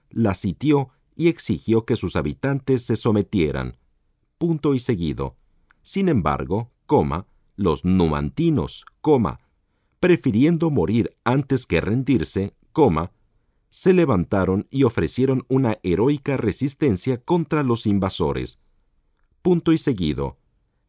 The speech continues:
La guerra duró más de un año. Punto y seguido. Debido a la escasez de víveres y armas, coma, los numantinos, coma, al ver que no podían seguir luchando, coma,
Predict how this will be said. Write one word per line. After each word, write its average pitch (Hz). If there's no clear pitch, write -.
La 107
guerra 165
duró 107
más 101
de 107
un 98
año. 65
Punto 165
y 131
seguido. 71
Debido 117
a 127
la 90
escasez 95
de 85
víveres 110
y 135
armas, 85
coma, 87
los 95
numantinos, 139
coma, 90
al 139
ver 196
que 156
no 123
podían 107
seguir 87
luchando, 107
coma, 98